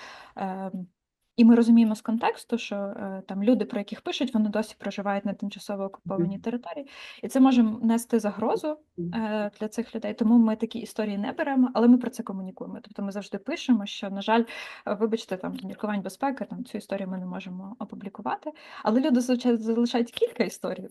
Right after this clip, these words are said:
Speaker 1: тому, з-, е, в принципі, часто таке, що ми, і, і якщо навіть якусь не взяли, то інші, і, інші беремо. Е, от. І ще, е, бувають, е, такі, що, наприклад,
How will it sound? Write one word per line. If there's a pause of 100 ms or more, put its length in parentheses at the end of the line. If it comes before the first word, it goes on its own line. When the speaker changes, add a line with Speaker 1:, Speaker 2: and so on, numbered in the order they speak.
Speaker 1:
тому, (320)
з-, (200)
е,
в
принципі,
часто
таке,
що
ми, (180)
і,
і
якщо
навіть
якусь
не
взяли, (180)
то
інші, (260)
і, (260)
інші
беремо. (800)
Е,
от.
І
ще,
е,
бувають,
е,
такі,
що,
наприклад,